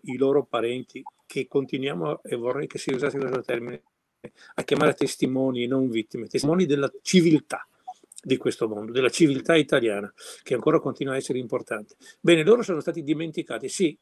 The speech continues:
se andate nel vastissimo, eh, repertorio bibliografico del mondo del terrorismo italiano, trovate uno, forse due libri dove parlano le vittime. Gli altri sono stampati e firmati quasi tutti,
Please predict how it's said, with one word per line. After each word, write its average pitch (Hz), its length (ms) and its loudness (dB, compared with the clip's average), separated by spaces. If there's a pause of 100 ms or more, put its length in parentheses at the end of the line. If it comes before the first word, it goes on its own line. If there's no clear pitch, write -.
(220)
se - 160 -8
andate 165 400 -4
nel 147 500 -4 (680)
vastissimo, 131 920 -4 (340)
eh, 123 500 -8
repertorio 143 960 0
bibliografico 127 1000 -6 (160)
del 131 140 -8
mondo 139 260 0
del 127 140 -6
terrorismo 131 420 -6
italiano, 131 460 -4
trovate 139 460 0
uno, 185 280 6
forse 147 340 0
due 170 200 6
libri 151 340 4
dove 123 220 -2
parlano 117 420 -6
le 110 120 -10
vittime. 110 480 -12 (440)
Gli 202 420 -4
altri 165 320 2
sono 135 200 -2
stampati 143 680 0
e 131 40 2
firmati 123 680 -4
quasi 110 360 -6
tutti, - 640 -8